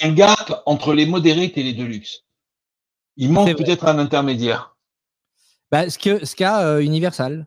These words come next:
Speaker 2: euh,
Speaker 1: Hmm.
Speaker 2: ce que, dont on a parlé lors du, euh, lors de l'épisode sur, euh, sur Universal, euh, qu'on avait enregistré ensemble. C'est vrai que quand tu regardes, euh, le, le Cabana Bay qui est un, un prime value,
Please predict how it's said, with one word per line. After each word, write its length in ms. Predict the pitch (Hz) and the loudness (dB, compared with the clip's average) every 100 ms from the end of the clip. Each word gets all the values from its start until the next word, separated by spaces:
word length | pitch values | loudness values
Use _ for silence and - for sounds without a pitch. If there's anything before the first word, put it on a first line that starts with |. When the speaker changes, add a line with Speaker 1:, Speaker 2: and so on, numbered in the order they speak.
| 135 | -8
Speaker 2:
euh, 500 | 123 117 113 113 113 | -6 -4 -4 -6 -4
Speaker 1:
Hmm. 40 | |
Speaker 2:
ce 120 | 135 | -4
que, 480 | - 131 117 - - | -4 -6 -6 -10 -10
dont 120 | 147 147 | -8 -4
on 100 | 139 | -4
a 80 | 127 | -2
parlé 260 | 131 143 | -2 0
lors 280 | 143 123 127 | -2 -2 -6
du, 300 | 123 127 120 | -6 -4 -2
euh, 320 | 110 107 107 | -4 -6 -6
lors 240 | 113 120 123 | -6 -8 -6
de 100 | 120 | -6
l'épisode 540 | 120 131 135 131 117 | -4 -4 -4 -4 -6
sur, 280 | - 123 117 | -6 -4 -4
euh, 100 | 110 | -4
sur 200 | - 123 | -4 -2
Universal, 580 | 120 113 107 139 139 98 - - - - _ - | -2 -2 -4 -4 -4 -6 -14 -20 -20 -20 _ -10
euh, 80 | 113 | -6
qu'on 160 | - 123 | -2 -2
avait 180 | 120 | 0
enregistré 520 | 120 113 120 120 - 127 | -2 -2 -4 -6 -6 -4
ensemble. 340 | 110 165 185 | -2 -2 -2
C'est 120 | 139 | -2
vrai 160 | 127 170 | -2 -2
que 260 | 147 127 | 0 0
quand 180 | 113 139 | -2 -4
tu 140 | - 131 | -4 -2
regardes, 400 | 123 139 139 123 | -2 -2 -2 -2
euh, 240 | 110 104 - - - - _ | -2 -6 -10 -20 -20 -20 _
le, 240 | - 117 113 | -2 0 0
le 120 | 113 | 0
Cabana 400 | 123 131 131 135 | -2 -2 0 0
Bay 140 | 143 | -2
qui 200 | - 127 | -2 -4
est 40 | 120 | -2
un, 260 | 110 107 - | -2 -6 -6
un 100 | 113 | -8
prime 280 | - 143 143 | -4 -4 -2
value, 360 | 123 120 156 | -2 0 0